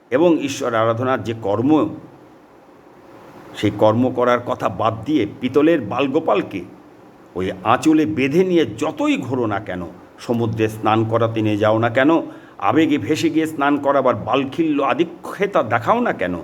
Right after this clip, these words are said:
বুদ্ধি বিপর্যয়ের হাত থেকে কেউ বাঁচাতে পারবে না। আর বুদ্ধি বিপর্যয় হলেই ব্যর্থতা, বিফলতা, মৃত্যু অনিবার্য। তাই শ্রী ঠাকুর বললেন, "অজ্ঞানতা মানুষকে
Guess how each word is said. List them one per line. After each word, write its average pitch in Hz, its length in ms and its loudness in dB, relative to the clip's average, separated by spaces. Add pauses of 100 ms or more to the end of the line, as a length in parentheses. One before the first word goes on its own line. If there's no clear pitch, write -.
(540)
বুদ্ধি 113 360 -2
বিপর্যয়ের 104 580 2
হাত 127 280 0
থেকে 165 340 2 (380)
কেউ 247 220 6
বাঁচাতে 113 480 -6
পারবে 87 300 -12
না। 85 100 -20 (640)
আর 78 200 -2
বুদ্ধি 139 360 4
বিপর্যয় 190 560 0
হলেই 202 420 0 (540)
ব্যর্থতা, 139 580 -2 (420)
বিফলতা, 160 580 2
মৃত্যু 113 500 -2 (320)
অনিবার্য। 113 640 2 (1000)
তাই 92 140 2
শ্রী 110 220 2
ঠাকুর 131 340 0
বললেন, 160 420 2 (1000)
"অজ্ঞানতা 160 560 2
মানুষকে 175 680 0